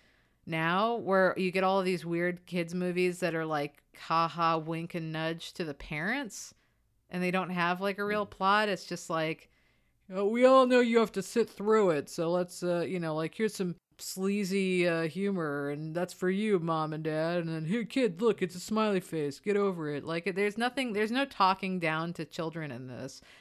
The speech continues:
Speaker 1: which I think is, like, another, like, thing that reminds me maybe of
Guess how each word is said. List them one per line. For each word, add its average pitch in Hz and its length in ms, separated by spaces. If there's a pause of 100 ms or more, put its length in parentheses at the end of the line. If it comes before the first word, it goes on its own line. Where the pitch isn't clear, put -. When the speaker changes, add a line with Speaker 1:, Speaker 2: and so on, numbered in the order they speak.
(180)
Speaker 1:
which 202 180
I 220 60
think 233 180
is, 208 120
like, 196 140
another, 180 360
like, 156 220
thing 160 180
that 151 140
reminds 147 440
me 156 160
maybe 143 320
of 139 280